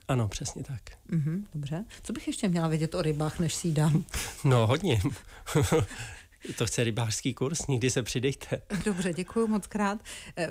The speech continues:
Speaker 2: vy bydlíte u rybníka, na kterém jste se sám dost nadřel, jezero Katlov a rybník Pohan máte v pronájmu. Eh, bude to zase dětský den?
Speaker 1: Jasně,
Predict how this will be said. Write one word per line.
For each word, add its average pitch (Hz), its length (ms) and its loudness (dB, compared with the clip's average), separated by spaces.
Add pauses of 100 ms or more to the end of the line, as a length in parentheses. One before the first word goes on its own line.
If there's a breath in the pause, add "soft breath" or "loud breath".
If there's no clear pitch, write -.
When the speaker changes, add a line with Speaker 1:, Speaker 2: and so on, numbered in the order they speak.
Speaker 2:
vy 175 120 2
bydlíte 214 440 0
u 185 100 2
rybníka, 185 420 0
na 185 80 0
kterém 170 260 -4
jste - 160 -6
se - 140 -8
sám 170 240 -2
dost 190 200 -2
nadřel, 160 640 2
jezero 170 300 2
Katlov 170 380 -2
a 175 40 2
rybník 165 300 2
Pohan 165 300 0
máte 165 460 -2
v - 120 -18
pronájmu. 160 600 0 (400 loud breath)
Eh, 160 100 -4 (160)
bude 190 520 4
to 233 140 2
zase 208 260 -4
dětský 185 300 -4
den? 190 180 -2 (720)
Speaker 1:
Jasně, 131 440 2